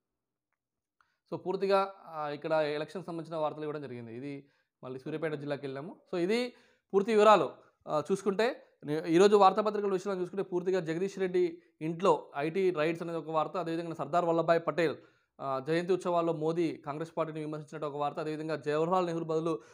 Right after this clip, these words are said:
మొదటగా సర్దార్ వల్లభాయ్ పటేల్ ప్రధానమంత్రి అయి ఉంటే బాగుండని అమిత్ షా మాట్లాడమని చూస్తున్నాం. అదేవిధంగా ఈరోజు, ఆ,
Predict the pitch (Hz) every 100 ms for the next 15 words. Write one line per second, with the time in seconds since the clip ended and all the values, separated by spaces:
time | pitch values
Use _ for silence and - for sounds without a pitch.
0 | - _ 147 151 185 190 180 151 180 180
1 | 175 170 165 165 151 147 175 185 175 170
2 | 160 156 151 156 151 151 151 160 147 147
3 | 147 143 139 143 147 151 160 165 143 -
4 | _ - 156 185 196 180 - - - 139
5 | 131